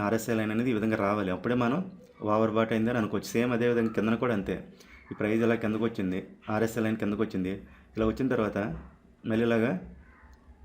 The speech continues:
డబల్ బా-, కిందనైతే డబల్ బాటమ్ అనమాట. ఈ థర్టీ జోన్లోన ఈ, ఈ థర్టీ క్రాస్ కిందకి ఎప్పుడైతే వచ్చిందో, వచ్చిన తర్-, ఈ జోన్లోకి వచ్చిన తర్వాత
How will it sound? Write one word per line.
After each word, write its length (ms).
డబల్ 280
బా-, 240
కిందనైతే 440
డబల్ 260
బాటమ్ 280
అనమాట. 220
ఈ 40
థర్టీ 340
జోన్లోన 360
ఈ, 40
ఈ 140
థర్టీ 240
క్రాస్ 240
కిందకి 240
ఎప్పుడైతే 320
వచ్చిందో, 300
వచ్చిన 220
తర్-, 140
ఈ 80
జోన్లోకి 320
వచ్చిన 240
తర్వాత 240